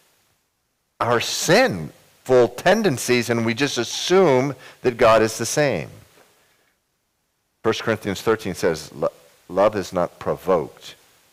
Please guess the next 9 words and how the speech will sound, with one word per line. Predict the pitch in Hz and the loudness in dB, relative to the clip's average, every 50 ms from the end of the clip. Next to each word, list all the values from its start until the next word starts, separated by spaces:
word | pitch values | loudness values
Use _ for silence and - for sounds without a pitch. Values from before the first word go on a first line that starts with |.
| _ _ _ _ _ | _ _ _ _ _
to, | - - 85 73 - - | -14 -12 -10 -10 -10 -10
among | - 82 80 80 80 80 | -10 -8 -6 -6 -6 -4
other | 80 82 82 85 | -4 -4 -4 -6
things, | 78 - - 90 82 71 64 67 71 - - - - _ _ _ _ _ _ _ _ _ _ _ _ _ _ _ _ _ _ _ _ | -8 -6 -8 -8 -8 -8 -12 -16 -18 -20 -20 -20 -20 _ _ _ _ _ _ _ _ _ _ _ _ _ _ _ _ _ _ _ _
he's | - - 76 | -20 -16 -10
not | 78 78 76 - - _ - | -8 -6 -6 -8 -10 _ -16
provoked | - 71 64 - 80 78 76 - - | -16 -16 -10 -8 -8 -8 -8 -10 -16
to | - 73 - - | -20 -20 -18 -16
anger." | 71 76 82 87 87 78 - - | -14 -12 -12 -12 -12 -14 -16 -20